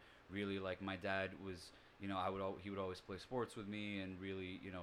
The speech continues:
taught me a lot about that. And, you know, like, they, they definitely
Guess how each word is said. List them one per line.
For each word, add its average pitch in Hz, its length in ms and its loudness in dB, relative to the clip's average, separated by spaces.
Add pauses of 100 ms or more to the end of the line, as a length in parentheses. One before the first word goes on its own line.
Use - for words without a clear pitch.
taught 92 200 2
me 92 80 -4
a 90 60 0
lot 90 160 2
about 87 260 -2
that. 95 240 4
And, 90 180 -4 (360)
you 98 60 -2
know, 95 120 0
like, 90 160 0
they, 95 320 0
they 104 100 0
definitely 117 460 0